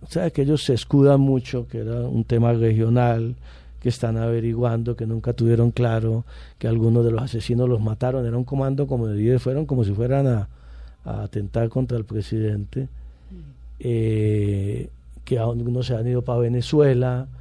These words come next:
Speaker 1: que otros los han asesinado, que ellos estaban tratando de reconstruir. Una cosa que no, bastante
Speaker 2: ¿Y usted no
Speaker 1: vaga
Speaker 2: quedó,
Speaker 1: y difusa.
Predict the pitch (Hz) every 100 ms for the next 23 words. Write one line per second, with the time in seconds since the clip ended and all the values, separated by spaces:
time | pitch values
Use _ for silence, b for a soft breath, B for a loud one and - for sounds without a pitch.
0 | B B B B B - 127 123 127 123
1 | 123 117 127 120 117 143 135 143 139 139
2 | 131 127 131 113 123 127 123 120 117 117
3 | 127 123 123 131 127 - 143 147 147 131
4 | 131 - - - - - - - - -
5 | - 208 165 156 135 147 - - - 113
6 | 120 120 123 - - - - 131 113 -
7 | 117 117 - 123 113 104 - b b -
8 | 156 - 175 139 143 139 143 127 - 123
9 | - 87